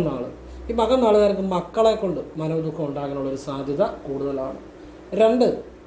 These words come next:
ഇവർ ചിലപ്പോൾ ഒരു ശരിയായ ഒരു ദാമ്പത്യ ബന്ധത്തിലേക്ക് ചിലരെങ്കിലും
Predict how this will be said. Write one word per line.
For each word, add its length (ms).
ഇവർ 160
ചിലപ്പോൾ 400
ഒരു 140
ശരിയായ 460
ഒരു 100
ദാമ്പത്യ 380
ബന്ധത്തിലേക്ക് 600
ചിലരെങ്കിലും 560